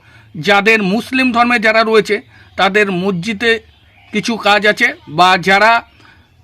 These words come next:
হিন্দু ধর্মে রয়েছে, তাদের মন্দিরে কোনো কাজ আছে, সেই বিষয় নিয়ে আমি আলোচনা করব। অনেকেই কিন্তু আমাকে কমেন্ট করেছেন বা ভিডিওতে বলছেন, "দাদা,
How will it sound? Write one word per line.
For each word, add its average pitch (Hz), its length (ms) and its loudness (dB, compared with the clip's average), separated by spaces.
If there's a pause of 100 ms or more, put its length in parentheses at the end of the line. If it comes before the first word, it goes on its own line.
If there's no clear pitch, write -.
(140)
হিন্দু 220 300 0
ধর্মে 220 340 2
রয়েছে, 208 420 0 (180)
তাদের 180 280 -2
মন্দিরে 214 600 -2
কোনো 196 200 -8
কাজ 180 280 0
আছে, 240 240 -4 (280)
সেই 226 260 2
বিষয় 208 340 0
নিয়ে 214 200 0
আমি 202 160 0
আলোচনা 202 400 0
করব। 208 380 -6 (100)
অনেকেই 247 380 -2
কিন্তু 240 220 -6
আমাকে 233 240 -2
কমেন্ট 226 340 -4
করেছেন 233 380 -6
বা 202 160 2
ভিডিওতে 214 420 -4
বলছেন, 214 440 -4
"দাদা, 208 320 0